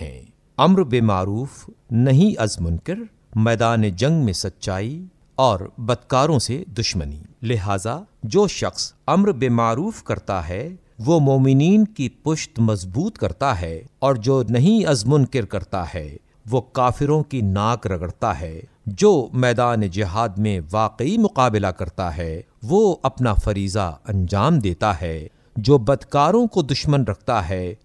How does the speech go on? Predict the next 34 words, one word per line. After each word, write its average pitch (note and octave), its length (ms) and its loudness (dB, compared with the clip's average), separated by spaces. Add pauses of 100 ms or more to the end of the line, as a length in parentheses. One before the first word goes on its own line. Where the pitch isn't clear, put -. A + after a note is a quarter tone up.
اور B2+ 160 4
خدا B2+ 440 0
کے D#3+ 240 -2
لیے A#2+ 400 0
ان A#2+ 160 0
سے G#2+ 220 -2
ناراض G2 520 -2
رہتا F2+ 420 -4
ہے، E2 240 -10 (240)
خدا A2 520 -2
بھی G#2+ 420 -6 (160)
اس F#3+ 240 -6
کی B2 240 -4
وجہ G2+ 280 -2
سے A2 260 -6
غصہ F#2 340 -8
کرتا F#2+ 520 -6
ہے F#2 240 -6 (220)
اور B2 180 2 (200)
قیامت C#3 600 0
میں A2+ 300 0 (100)
اس - 180 -6
کو G#2+ 180 -4
خوش - 300 -8
کر F#2 160 -8
دیتا E2 360 -8 (100)
ہے۔ D2+ 200 -12 (480)
امیر D3 260 2
المومنین D3+ 560 0
علیہ B2+ 200 -2
السلام B2+ 540 -4
کی G#2 180 -6
حدیث F#2 420 -8
ہے، F2+ 220 -8